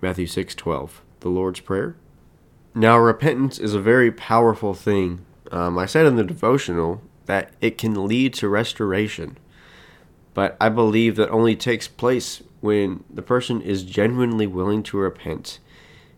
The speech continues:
And the person who is being repented to genuinely wants to receive that offer of forgiveness, um,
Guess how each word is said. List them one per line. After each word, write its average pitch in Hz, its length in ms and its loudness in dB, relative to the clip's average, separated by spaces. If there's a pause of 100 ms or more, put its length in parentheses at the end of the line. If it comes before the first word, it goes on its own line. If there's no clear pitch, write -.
(260)
And 113 120 2
the 120 60 0
person 131 640 0 (520)
who 117 120 2
is 113 80 2
being 107 220 2
repented 127 520 -4
to 104 300 -2
genuinely 110 640 2
wants 104 340 -2
to 107 140 -4
receive 110 600 -8
that 95 280 -4 (760)
offer 107 420 2
of 90 140 -6
forgiveness, 98 840 -8 (160)
um, 80 340 -12